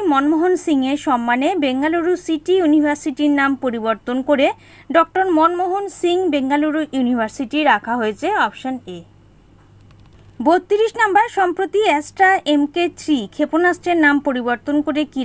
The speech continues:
রাখা হয়েছে? রাখা হয়েছে গান্ডিব, অপশন এ। ভারতের সর্বশেষ এবং সবচেয়ে উন্নত আকাশ, আকাশ থেকে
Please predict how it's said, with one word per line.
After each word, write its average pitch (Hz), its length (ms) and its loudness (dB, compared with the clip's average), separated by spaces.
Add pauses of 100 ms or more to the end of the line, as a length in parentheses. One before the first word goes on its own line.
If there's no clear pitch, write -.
রাখা 247 280 0
হয়েছে? 262 300 0 (440)
রাখা 294 280 2
হয়েছে 349 220 0 (120)
গান্ডিব, 269 380 0 (140)
অপশন 285 380 -4
এ। - 20 -4 (1400)
ভারতের 381 500 0 (100)
সর্বশেষ 349 560 0 (120)
এবং 349 120 0 (140)
সবচেয়ে 370 380 0
উন্নত 349 320 2 (240)
আকাশ, 320 220 -4 (360)
আকাশ 349 220 2 (100)
থেকে 359 200 -2